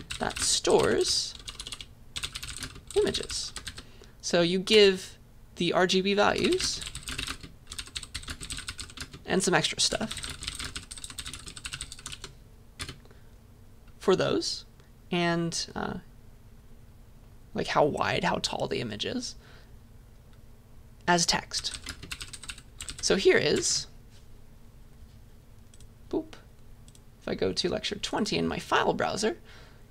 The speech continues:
here is a picture of my cat in the P P M format. Uh, if I do vim cat dot P P M, there it is. And here is my cat with some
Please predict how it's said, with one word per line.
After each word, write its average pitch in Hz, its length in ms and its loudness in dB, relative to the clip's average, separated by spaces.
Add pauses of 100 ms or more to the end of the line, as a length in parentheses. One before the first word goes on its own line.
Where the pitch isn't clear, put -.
(120)
here 381 220 10
is 185 220 6
a 170 120 4
picture - 360 0
of 175 160 2
my 175 140 2
cat - 340 0
in 170 120 0
the 156 80 0
P - 200 0
P 214 160 0
M 165 180 2
format. - 640 0 (400)
Uh, 175 300 2 (260)
if - 120 -8
I - 60 -2
do - 260 -4
vim 208 520 2 (640)
cat - 300 0
dot - 180 -2
P - 120 0
P - 140 0
M, 214 280 0 (1500)
there - 100 -8
it - 60 2
is. 185 380 4 (680)
And 170 500 0 (140)
here - 320 4
is - 580 0 (840)
my 202 140 0
cat - 240 -2
with 180 100 2
some 175 320 -4